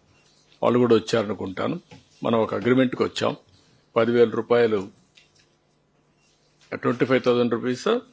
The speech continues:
మనం అనుకున్నది కన్జంప్షన్ లోన్స్, అవి ఎంతవరకు చేశారు?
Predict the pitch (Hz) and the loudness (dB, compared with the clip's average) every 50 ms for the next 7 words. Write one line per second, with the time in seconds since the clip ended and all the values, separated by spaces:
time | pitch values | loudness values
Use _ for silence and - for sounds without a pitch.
0 | _ - 113 117 117 117 113 - 120 123 123 120 113 110 101 95 90 - _ _ | _ -8 -6 -4 -4 -2 -2 -2 0 0 0 0 0 -2 -4 -6 -8 -12 _ _
1 | _ _ _ _ - 123 123 120 123 123 113 - - 117 110 110 117 131 190 196 | _ _ _ _ -2 -2 0 2 2 0 0 0 -2 -2 0 2 2 2 0 -2
2 | - - - _ _ - - - 127 120 117 110 104 120 113 107 98 95 90 87 | -6 -12 -20 _ _ -14 -8 -4 -2 0 0 0 2 2 2 0 -2 -4 -8 -8
3 | - - 80 78 - | -8 -8 -8 -10 -10